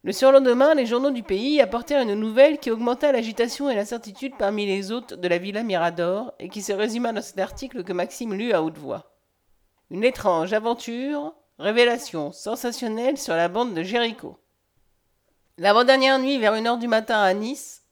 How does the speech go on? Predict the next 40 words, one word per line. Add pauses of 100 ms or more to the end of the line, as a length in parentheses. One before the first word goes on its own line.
deux
agents
cyclistes
qui
débouchaient
de
la
pointe
du
vieux
château (260)
furent
attirés
par
le
bruit
d'une
querelle
au
long
des
quais. (680)
Ils
arrivèrent
au
moment
où
un
homme
s'écroulait
en
gémissant, (320)
tandis
qu'un
autre,
celui
qui
avait
frappé,
s'enfuyait.